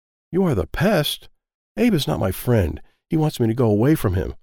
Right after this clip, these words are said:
I am not a pest. I will go to Disney. I will find my mommy.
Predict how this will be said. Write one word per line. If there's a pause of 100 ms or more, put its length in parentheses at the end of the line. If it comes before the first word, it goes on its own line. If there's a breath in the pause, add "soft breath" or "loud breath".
(180)
I
am
not
a
pest. (360)
I
will
go
to
Disney.
I
will
find
my
mommy.